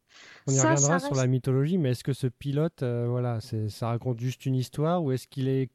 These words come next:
Speaker 1: cohérent avec tout le reste ?
Speaker 2: Alors ça, ça reste ma... mon point noir ou gris, on va dire,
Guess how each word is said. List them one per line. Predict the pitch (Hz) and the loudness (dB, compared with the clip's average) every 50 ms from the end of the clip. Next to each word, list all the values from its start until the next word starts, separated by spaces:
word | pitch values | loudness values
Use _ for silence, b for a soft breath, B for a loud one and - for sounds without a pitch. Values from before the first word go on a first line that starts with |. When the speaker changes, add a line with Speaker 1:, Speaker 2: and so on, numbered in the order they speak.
| _ _ | _ _
Speaker 1:
cohérent | - 156 156 156 151 143 151 170 | -2 0 2 2 2 0 0 0
avec | 165 147 127 - | 0 -2 -2 -4
tout | - 127 | -2 -2
le | 117 120 | 0 0
reste ? | 117 117 113 - _ _ _ _ _ _ _ _ _ _ _ _ _ - | 0 -2 -4 -6 _ _ _ _ _ _ _ _ _ _ _ _ _ -6
Speaker 2:
Alors | 226 233 233 233 226 | -2 -2 -2 -2 -4
ça, | - - 311 | -4 -4 -4
ça | 302 - - 277 | -4 -4 -4 -2
reste | 247 262 262 254 - | -2 -4 -4 -6 -6
ma... | 254 247 240 233 226 226 226 | -4 -2 0 0 0 0 0
mon | 220 208 233 247 254 254 | 0 0 2 2 2 0
point | - - - 277 262 262 254 254 254 247 247 240 240 240 240 240 240 233 233 233 233 220 226 - _ _ - | -2 -4 -2 2 4 4 4 4 4 4 4 4 4 4 4 4 4 4 2 2 0 0 -4 -6 _ _ 4
noir | 208 226 233 247 254 262 269 285 302 320 320 - - | 6 8 8 8 8 8 8 6 4 2 0 -2 -4
ou | 233 226 233 240 240 240 226 226 240 240 233 220 214 | -2 0 0 2 2 2 2 0 2 2 4 4 4
gris, | 208 226 226 269 302 339 | 6 6 6 6 6 6
on | 320 269 233 | 4 4 4
va | 220 226 | 4 4
dire, | 208 226 294 339 320 - | 4 4 2 0 0 0